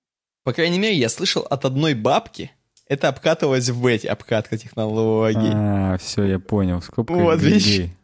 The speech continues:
Speaker 1: Г Г.
Speaker 2: Все. Короче, э, чувак на блоге компании Мосигры почему-то пишет про информационную безопасность. Оказывается, Мосигра
Speaker 1: Мгм.
Speaker 2: это достаточно технологичная компания.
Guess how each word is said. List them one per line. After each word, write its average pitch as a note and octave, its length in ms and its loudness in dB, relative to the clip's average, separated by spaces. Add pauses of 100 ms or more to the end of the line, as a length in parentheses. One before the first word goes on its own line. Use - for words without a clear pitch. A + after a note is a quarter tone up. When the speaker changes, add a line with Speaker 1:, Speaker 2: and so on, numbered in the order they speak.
Speaker 1:
Г C3 260 0
Г. A#2 380 -2 (380)
Speaker 2:
Все. F#2 300 -4 (460)
Короче, A2+ 560 0 (220)
э, A2+ 560 -4
чувак B2+ 540 -2 (240)
на G#2+ 400 0
блоге A#2 320 0
компании A2+ 420 0
Мосигры A2+ 540 0
почему-то - 480 -2
пишет B2 340 -2
про G#2 320 -2
информационную G#2 680 -2
безопасность. - 800 -6
Оказывается, C3+ 500 -2
Мосигра A#2+ 440 -2
Speaker 1:
Мгм. F3 60 -2
Speaker 2:
это C#3+ 160 -6
достаточно G2+ 460 -6
технологичная G#2+ 840 -4
компания. G2 640 -6